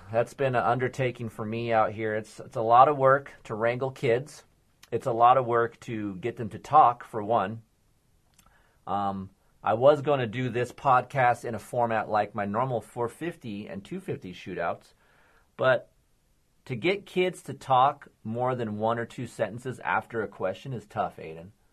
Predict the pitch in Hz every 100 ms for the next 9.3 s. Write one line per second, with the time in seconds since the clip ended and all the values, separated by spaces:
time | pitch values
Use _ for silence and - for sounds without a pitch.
0 | _ _ _ _ 123 120 147 190 - 185
1 | 143 135 185 - 117 95 - 135 127 98
2 | 104 107 - 113 139 123 107 127 160 110
3 | 143 165 139 113 - 113 101 - 131 147
4 | 147 147 160 170 190 214 - _ _ _
5 | _ _ _ 110 123 110 98 92 - _
6 | _ _ _ 98 104 104 117 120 110 120
7 | 127 110 104 - 110 127 151 - - -
8 | 104 104 110 95 104 - 123 127 117 -
9 | 101 - -